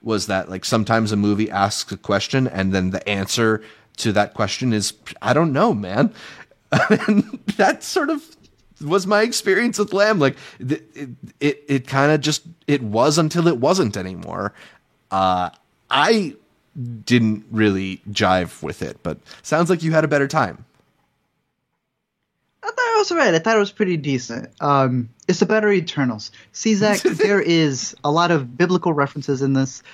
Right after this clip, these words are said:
Speaker 2: Uh, obviously not just Lamb. You have a duo of parents who come with child, you know. You have the, uh, there's a lot of, really, when you look at it, i-,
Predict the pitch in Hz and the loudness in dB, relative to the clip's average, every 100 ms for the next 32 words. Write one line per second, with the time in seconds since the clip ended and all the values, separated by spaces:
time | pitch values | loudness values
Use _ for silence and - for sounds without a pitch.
0 | - - - 135 127 123 123 120 - 160 | -20 -20 -4 0 0 -2 -4 -8 -2 0
1 | 160 160 160 147 143 135 - 127 127 131 | 2 0 0 0 0 -4 -2 -2 -2 -2
2 | 131 - - 147 143 127 135 131 127 - | -8 -20 -12 -2 0 2 2 2 -2 -2
3 | 135 120 117 147 151 147 143 - 131 135 | -2 -2 0 2 4 2 -2 0 2 2
4 | 139 - - 127 123 135 135 131 135 - | -2 -8 -4 -4 0 0 0 0 -2 -2
5 | - 123 139 156 - _ 131 127 151 160 | -2 0 0 -2 -6 _ 0 2 0 -2
6 | - - - _ 135 127 127 123 135 131 | -16 -20 -20 _ -2 0 0 0 0 2
7 | 127 123 - 135 135 127 127 127 - - | 0 -4 -10 -4 0 2 2 0 -2 -2
8 | 143 - 147 143 147 135 131 233 170 131 | -2 0 -2 0 0 2 2 0 -2 -2
9 | 143 165 143 135 135 143 135 123 - - | 0 2 2 2 2 0 0 -2 -4 -8
10 | - | -8